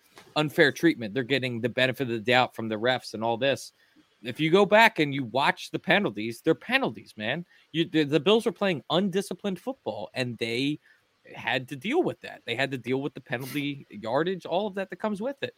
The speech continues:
So with this Eagles team, um, not only are they balling, but they're playing extremely disciplined.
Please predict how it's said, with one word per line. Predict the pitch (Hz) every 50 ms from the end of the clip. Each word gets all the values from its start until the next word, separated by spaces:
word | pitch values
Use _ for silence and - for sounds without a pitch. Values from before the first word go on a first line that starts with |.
| _ - - - _
So | _ - - 160 151 147
with | 135 107 107 135 151 151 -
this | 214 233 - -
Eagles | - 202 220 220 262 214 -
team, | - - 135 123 117 117 113 120 113 107 _
um, | 117 123 120 120 117 117 113 113 107 - _ _ _ _ _ _ _ _ _ _ _ _ _ _ _ _ _
not | - 143 151 185
only | 196 196 180 180 165
are | 156
they | 147 151 147
balling, | 123 110 120 127 131 123 107 101 98
but | - -
they're | 113
playing | 98 - 127 120 117 110
extremely | 104 - - - 123 113 113 113
disciplined. | 104 117 - - - _ - - -